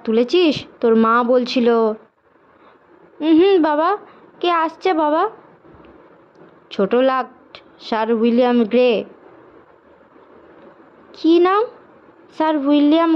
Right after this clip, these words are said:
গ্রে? বাহ, এই তো তোর জিভে বেশ এসে গিয়েছে।" "আমি এখন বাড়ি যাব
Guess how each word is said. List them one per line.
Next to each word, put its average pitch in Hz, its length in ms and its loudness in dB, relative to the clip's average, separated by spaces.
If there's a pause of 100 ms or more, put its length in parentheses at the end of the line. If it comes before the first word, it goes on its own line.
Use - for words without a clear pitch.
গ্রে? 339 220 0 (1040)
বাহ, 190 220 -6 (500)
এই 214 220 0
তো 294 140 -2
তোর 262 300 0
জিভে 240 340 0 (140)
বেশ 214 340 -2
এসে 202 260 0
গিয়েছে।" 180 420 -4 (1800)
"আমি 320 300 0
এখন 349 280 -2
বাড়ি 311 280 -2
যাব 277 220 -2